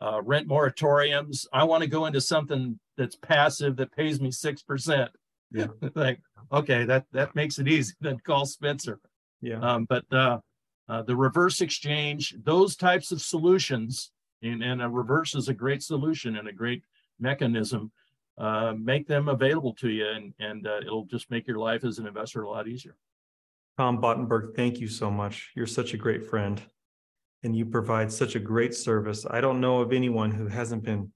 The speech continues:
Speaker 2: five-star satisfied with FinTech and what you guys do over there. So thank you.
Speaker 1: Appreciate it there, Commodore.
Speaker 2: Thank you. And to all of our, our audience, thank you for joining us. We sure appreciate it.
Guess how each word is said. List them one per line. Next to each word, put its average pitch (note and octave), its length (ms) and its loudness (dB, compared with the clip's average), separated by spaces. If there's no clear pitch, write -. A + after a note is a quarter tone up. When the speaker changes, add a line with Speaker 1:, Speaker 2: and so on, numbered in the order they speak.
Speaker 2:
five-star A2+ 560 2
satisfied G#2 640 -2
with F#2+ 240 -8
FinTech A2 500 -2
and G2 160 -4
what G2+ 160 -2
you - 100 -6
guys F#2+ 220 -2
do G2 200 -4
over F#2 140 -6
there. F2 180 -10
So G#2 380 -12
thank G2+ 180 -4
you. C3+ 60 2
Speaker 1:
Appreciate A#2+ 300 0
it G#2+ 160 -6
there, G2+ 140 -4
Commodore. G#2+ 460 -4
Speaker 2:
Thank B2 200 0
you. A2+ 280 -4
And C#3+ 100 2
to D#3+ 80 6
all D3+ 240 8
of D#3 80 6
our, C3+ 420 4
our B2+ 240 4
audience, B2+ 420 0
thank C#3+ 280 0
you C#3 60 -8
for B2+ 100 -6
joining B2 380 0
us. A#2+ 200 -4
We A#2+ 60 -8
sure A2+ 180 -6
appreciate A#2 500 0
it. A2+ 140 2